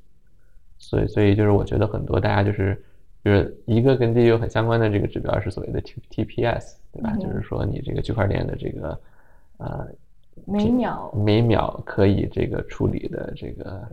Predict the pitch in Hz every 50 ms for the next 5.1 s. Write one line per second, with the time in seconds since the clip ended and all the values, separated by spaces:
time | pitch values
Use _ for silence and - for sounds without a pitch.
0 | - - - - 104 101 101 120 113 - - 127 123 - - - - - - -
1 | - - - - - - - - - - - - - - - 104 104 107 101 98
2 | 85 82 - 117 113 135 135 127 123 - - - 101 95 98 95 95 95 - -
3 | - - - 107 101 101 104 113 113 107 - - - - - - - - - -
4 | - - - - - 220 202 190 185 180 185 247 214 202 - - - - - -
5 | -